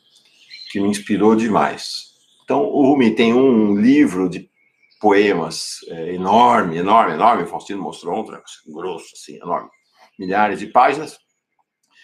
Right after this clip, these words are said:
que se chama Masnavi, é o livro mais famoso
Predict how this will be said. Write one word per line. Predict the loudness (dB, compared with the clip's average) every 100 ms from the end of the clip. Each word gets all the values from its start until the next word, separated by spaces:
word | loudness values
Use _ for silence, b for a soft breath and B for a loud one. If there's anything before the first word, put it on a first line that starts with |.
| _
que |
se | -10
chama | -2 0 2 0 B B -6
Masnavi, | 0 2 0 0 0 2 0 -4 -16 -18 _ _
é | -10
o | -10 -12 -18 -20 -18 -10
livro | -10 -8
mais | -4 -2 -2
famoso | -2 -2 0 -2 -4